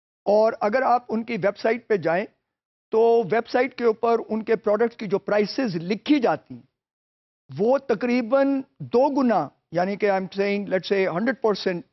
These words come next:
ज़्यादा होती हैं than the same price which may be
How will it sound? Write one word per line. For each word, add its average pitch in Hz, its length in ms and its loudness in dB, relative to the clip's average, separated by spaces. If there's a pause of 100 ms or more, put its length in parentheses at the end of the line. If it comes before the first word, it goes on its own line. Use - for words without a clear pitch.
(120)
ज़्यादा 180 340 2
होती 208 360 0
हैं 220 200 -4 (460)
than 220 300 0
the 202 240 0
same 277 320 2
price 220 360 -2
which 180 220 -4
may 208 280 -2
be 233 100 0